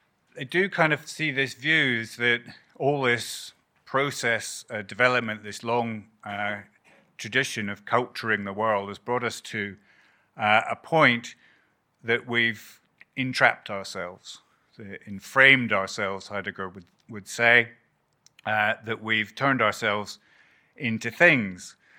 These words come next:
that we can only understand ourselves as things among things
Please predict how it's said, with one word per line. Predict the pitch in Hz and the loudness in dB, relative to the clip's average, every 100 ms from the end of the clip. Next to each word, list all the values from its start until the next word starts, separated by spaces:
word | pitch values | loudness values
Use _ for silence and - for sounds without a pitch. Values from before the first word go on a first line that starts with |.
| - _ _ _ - | -20 _ _ _ -2
that | 139 131 151 | 2 2 2
we | 135 | -2
can | 135 | 2
only | 135 143 131 | 2 4 4
understand | 123 120 110 - 139 123 | 4 2 -4 0 2 2
ourselves | 104 - 104 95 98 | 0 -2 -6 -8 -10
as | 104 101 - - _ - | -12 -12 -14 -18 _ -4
things | 123 113 107 113 | 0 0 -2 -4
among | 110 113 107 101 - | -2 -2 -2 -10 -10
things | - 131 107 92 92 - | 2 2 2 -4 -14 -16